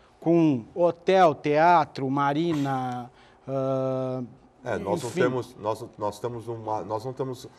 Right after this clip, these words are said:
Speaker 2: a cultura náutica, apesar de termos uma, uma costa gigantesca no país, e Santos é privilegiada nesse ponto,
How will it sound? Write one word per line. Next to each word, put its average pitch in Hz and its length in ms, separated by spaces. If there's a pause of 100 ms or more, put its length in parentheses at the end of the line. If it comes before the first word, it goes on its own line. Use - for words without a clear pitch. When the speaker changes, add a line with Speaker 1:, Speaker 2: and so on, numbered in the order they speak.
(120)
Speaker 2:
a 107 80
cultura 117 540
náutica, 107 600 (220)
apesar 98 440
de 98 180
termos 101 600
uma, 95 340 (280)
uma 95 200
costa 101 640
gigantesca 104 880
no 90 100
país, 95 640 (240)
e 95 260
Santos 104 440
é 101 80
privilegiada 92 840
nesse 90 240
ponto, 120 320